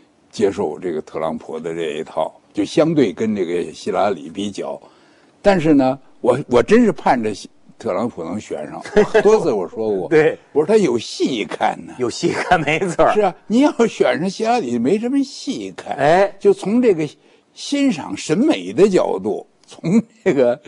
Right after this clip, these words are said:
Speaker 1: 这个什么，那叫什么呀？就是你把它看作一个表演，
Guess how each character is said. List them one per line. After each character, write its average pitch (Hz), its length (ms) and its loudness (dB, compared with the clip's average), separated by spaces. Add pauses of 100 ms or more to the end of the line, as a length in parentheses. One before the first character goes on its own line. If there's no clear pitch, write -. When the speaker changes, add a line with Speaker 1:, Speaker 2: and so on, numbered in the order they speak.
(180)
Speaker 1:
这 190 120 0
个 131 360 -2
什 - 140 -12
么， 143 160 0
那 139 160 0
叫 123 240 4
什 98 120 -10
么 101 140 -8
呀？ 135 140 -2 (380)
就 - 120 2
是 135 60 4
你 151 80 -2
把 165 180 2
它 120 120 -2
看 143 280 0
作 117 140 4
一 139 100 2
个 139 120 0
表 156 320 2
演， - 260 0